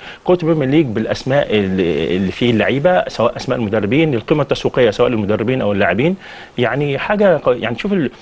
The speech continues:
البريمير ليج دلوقتي، رغم إن هو إحنا دايما بنتكلم في الخمس دوريات الكبرى، الدوري الإنجليزي هو أقوى دوري،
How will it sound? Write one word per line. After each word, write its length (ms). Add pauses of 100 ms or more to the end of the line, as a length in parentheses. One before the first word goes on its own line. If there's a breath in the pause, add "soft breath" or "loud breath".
(220 loud breath)
البريمير 340
ليج 120
دلوقتي، 300
رغم 280
إن 120
هو 200
إحنا 180
دايما 240
بنتكلم 400
في 60
الخمس 240
دوريات 260
الكبرى، 300
الدوري 220
الإنجليزي 340
هو 80
أقوى 280
دوري، 260